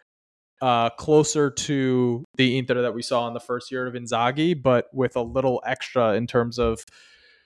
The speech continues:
the clinical finishing. Um, and now this team is, is four points clear. So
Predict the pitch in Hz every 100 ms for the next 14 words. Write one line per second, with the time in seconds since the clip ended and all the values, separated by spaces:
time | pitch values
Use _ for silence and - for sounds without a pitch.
0 | _ 151 143 156 143 139 127 139 127 127
1 | 113 107 - 117 113 110 110 107 _ _
2 | 131 127 131 123 - 131 120 117 107 -
3 | - 120 - 127 117 127 117 113 - 131
4 | 113 110 117 110 107